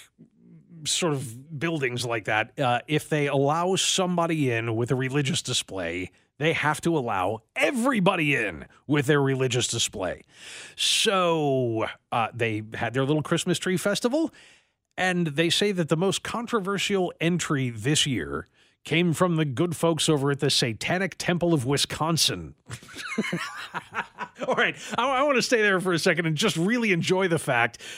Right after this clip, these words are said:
that there is such a thing as the Satanic Temple of Wisconsin. It's the only chapter of the Satanic Temple where they have potlucks. So, you know, they got that going for 'em, which is nice.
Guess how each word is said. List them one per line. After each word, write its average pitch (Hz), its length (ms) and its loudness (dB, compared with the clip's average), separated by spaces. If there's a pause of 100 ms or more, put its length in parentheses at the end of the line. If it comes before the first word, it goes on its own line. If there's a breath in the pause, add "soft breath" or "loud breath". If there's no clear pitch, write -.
(140 loud breath)
that 170 180 2
there 190 160 2
is 190 280 2
such 196 240 2
a 170 60 2
thing 160 340 0
as 147 240 0
the 151 140 2
Satanic 170 720 0
Temple 185 460 0
of 147 180 -2
Wisconsin. 147 960 0 (400 loud breath)
It's 165 160 -2
the 190 160 2
only 247 260 4
chapter 208 340 2
of 175 60 4
the 160 80 4
Satanic 170 460 2
Temple 165 280 2
where 139 100 2
they 139 100 0
have 131 240 -2
potlucks. 101 720 -2
So, 156 500 2
you 269 120 4
know, 160 280 2
they 214 120 2
got 175 140 2
that 190 160 0
going 123 180 0
for 98 240 -4
'em, 98 120 -4
which 143 160 -2
is 131 140 -4
nice. 87 320 -4